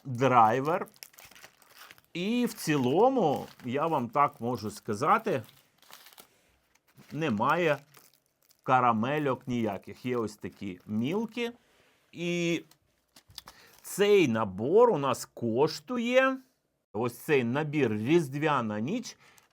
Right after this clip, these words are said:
коштує двісті тридцять три гривні. Ось його вигляд, вага його чотириста грам. Коштує двісті тридцять три гривні. Але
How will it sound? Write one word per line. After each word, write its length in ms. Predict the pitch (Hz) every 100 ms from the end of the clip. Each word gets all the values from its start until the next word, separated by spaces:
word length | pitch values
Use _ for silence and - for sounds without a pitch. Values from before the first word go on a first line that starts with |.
| _
коштує 720 | 139 185 220 - 185 117 -
двісті 560 | 101 107 127 214 214 180
тридцять 540 | 156 151 160 143 113
три 300 | 143 170 190 -
гривні. 520 | 120 127 139 98 92 - -
Ось 460 | 156 165 - - _ _ _ -
його 640 | 113 117 113 117 110 98 -
вигляд, 520 | 127 226 190 185 180 _ _
вага 400 | 113 123 123 143
його 260 | 185 123 117
чотириста 580 | - - 127 117 - 98
грам. 260 | 95 82 -
Коштує 420 | 160 196 - 135
двісті 600 | 104 117 170 - - 175
тридцять 520 | 131 147 170 156 123
три 220 | 135 147
гривні. 400 | 135 135 113 92 _ - -
Але 400 | 110 131 151 -